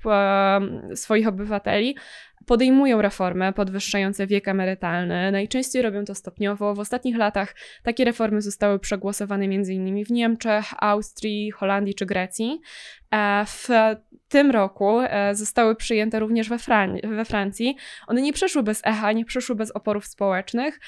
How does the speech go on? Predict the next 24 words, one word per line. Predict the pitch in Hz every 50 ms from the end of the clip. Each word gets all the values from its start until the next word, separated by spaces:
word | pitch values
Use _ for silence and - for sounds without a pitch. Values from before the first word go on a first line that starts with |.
| - - - _ _ _ -
ale | 226 226 233 247 247
jednak | 233 208 214 220 226 214 214
takie | - 220 220 - 220
działania | 202 208 190 190 196 202 208 208 202 202 202 202 208 - -
zostają | 208 202 208 - - - 214 208 208 208 208 214
podejmowane | 214 214 202 208 208 208 208 202 202 196 202 220 254 302 - - - - _ -
i | 233
to | - 294 302
myślę, | 302 294 - 285
że | 262 254
bardzo | 214 220 240 233 240 233 226
dobrze | 226 220 220 220 220
świadczy | - - 226 214 220 - - - 226 -
o | - 214
tym, | 214 - 226 208 214 202 -
jak | 214 214 226 240 233 240
duża | 214 240 233 240 226
jest | 220 220 220 -
konieczność, | - 226 208 214 220 220 - 269 262 240 233
że | 233
pomimo | - - 220 226 240 247 233 226
takich | 226 208 202 208 - 196
oporów | 202 - 226 220 214 -
społecznych, | - - - 208 208 226 233 233 - 254 233 233 -